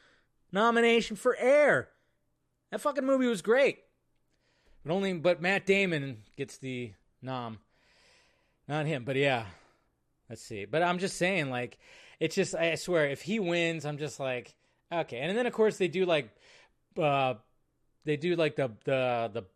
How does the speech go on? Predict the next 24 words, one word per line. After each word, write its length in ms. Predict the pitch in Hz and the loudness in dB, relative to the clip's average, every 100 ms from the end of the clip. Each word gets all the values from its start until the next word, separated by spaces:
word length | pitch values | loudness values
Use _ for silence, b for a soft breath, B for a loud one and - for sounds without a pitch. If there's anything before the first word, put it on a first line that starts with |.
| _ | _
box 340 | 139 147 - | -2 0 0
o-, 160 | 175 175 | -2 0
they 140 | 160 190 | 0 2
have 160 | 220 | 2
a 80 | 160 | 0
box 360 | 104 143 180 147 | 2 0 0 -2
office 320 | 120 117 110 | -2 -4 -10
category, 600 | - 120 110 104 101 95 | -8 -6 -6 -8 -6 -6
right? 340 | 101 120 139 _ _ _ _ | -6 -6 -8 _ _ _ _
Too? 360 | - 135 160 143 _ _ _ _ _ _ _ _ _ b b b b b b | -4 -4 -4 -8 _ _ _ _ _ _ _ _ _ b b b b b b
Yeah, 200 | 147 143 | 0 0
cinematic 920 | 120 - - 214 220 202 196 196 196 - | -2 -4 0 2 2 2 4 2 0 -6
and 220 | 160 139 | -8 -6
box 340 | 107 147 165 - | -2 0 0 0
office 400 | 170 165 165 - | 0 0 -4 -8
achievement 640 | 127 - 254 254 170 151 | -10 -8 -6 -4 -4 -6
in 120 | 143 | -6
motion 320 | 143 156 - 151 | -6 -6 -8 -6
picture. 440 | 196 208 131 104 b b b b - | -6 -4 -8 -10 b b b b -6
Was 120 | 226 | -4
this 180 | 285 311 | -2 2
always 260 | 349 370 | 4 4
the 80 | 349 | 2
thing? 420 | - 247 262 339 | 2 0 0 -4